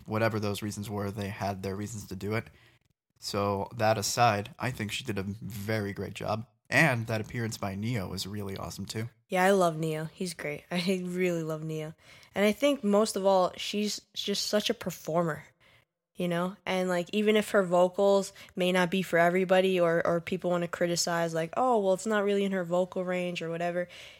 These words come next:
Speaker 2: she's just such a performer. You get so lost in her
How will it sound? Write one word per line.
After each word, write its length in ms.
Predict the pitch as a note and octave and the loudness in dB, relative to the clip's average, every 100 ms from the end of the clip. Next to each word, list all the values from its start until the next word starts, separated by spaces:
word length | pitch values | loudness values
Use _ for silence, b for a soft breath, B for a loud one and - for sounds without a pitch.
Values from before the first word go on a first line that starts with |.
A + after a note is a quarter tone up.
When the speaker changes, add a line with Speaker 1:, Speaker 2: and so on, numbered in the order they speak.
| B | B
Speaker 2:
she's 340 | - A#3 A#3+ | -6 -2 -2
just 240 | A#3 A#3+ - | -2 -4 -4
such 320 | - A#3 - | -6 -6 -6
a 60 | A3+ | -6
performer. 680 | G#3 G3 - C4 A3 F3 - _ b b | -8 -8 -6 -4 -4 -6 -10 _ b b
You 140 | - G#3 | -6 0
get 200 | A3+ G#3+ | 0 0
so 420 | - - G#3+ G#3+ | -2 4 6 6
lost 600 | G3+ G#3 G#3 E3+ - - B B B - | 4 4 4 2 -2 -10 B B B 2
in 160 | G3 | 4
her 520 | F#3+ G3 G#3 G3 F#3 | 4 4 6 6 4